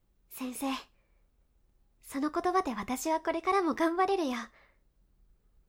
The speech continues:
し、言いたいこと終わり。それじゃあ先生、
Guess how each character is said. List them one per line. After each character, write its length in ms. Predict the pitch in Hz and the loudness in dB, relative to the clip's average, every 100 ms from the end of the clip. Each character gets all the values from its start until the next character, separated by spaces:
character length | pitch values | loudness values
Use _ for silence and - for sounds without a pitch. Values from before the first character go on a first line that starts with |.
| _ _ _ _ _ _ _ - 359 403 453 | _ _ _ _ _ _ _ -6 4 6 6
し、 200 | - - - - - - | 4 -8 -12 -12 -10 2
言 100 | 320 | 2
い 60 | 320 | 4
た 120 | 359 | 2
い 60 | 359 | 2
こ 120 | 381 | 0
と 80 | 254 | 2
終 120 | 254 | 6
わ 120 | 381 | 8
り。 80 | 453 - - _ _ _ _ _ _ _ _ _ _ _ _ _ _ | 8 4 -4 _ _ _ _ _ _ _ _ _ _ _ _ _ _
そ 140 | - 392 | 0 6
れ 120 | 381 | 8
じ 60 | 427 | 8
ゃ 80 | |
あ 40 | 415 | 8
先 200 | 370 | 6
生、 100 | 392 | 6